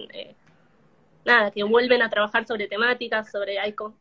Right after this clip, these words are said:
como reinciden en, en, en, en tópicos, en lugares, en, trabajan los mismos actores, el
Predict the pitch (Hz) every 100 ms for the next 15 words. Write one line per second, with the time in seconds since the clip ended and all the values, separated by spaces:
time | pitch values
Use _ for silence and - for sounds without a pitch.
0 | - 214 208 - 226 233 - 269 330 294
1 | 285 233 233 - 226 226 214 - 208 196
2 | 196 202 202 240 285 262 247 233 202 202
3 | 214 247 247 233 226 202 196 190 185 185
4 | 202 208 196 202 202 185 - 240 247 233
5 | 226 196 185 180